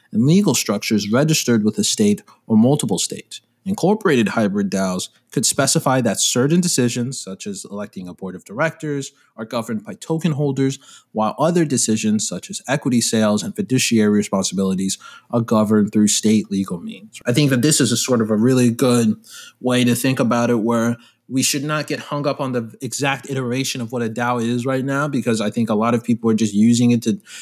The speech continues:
speak very vaguely about crypto-backed governance. And think more concretely, as Jason is doing here, about, okay, what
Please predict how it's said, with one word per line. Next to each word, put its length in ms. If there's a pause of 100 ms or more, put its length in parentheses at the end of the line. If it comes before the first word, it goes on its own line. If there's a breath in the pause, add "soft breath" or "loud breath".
(140 loud breath)
speak 340
very 240
vaguely 400
about 320
crypto-backed 760
governance. 640 (360)
And 260
think 300
more 320
concretely, 760
as 160
Jason 380
is 140
doing 260
here, 160
about, 320
okay, 200
what 600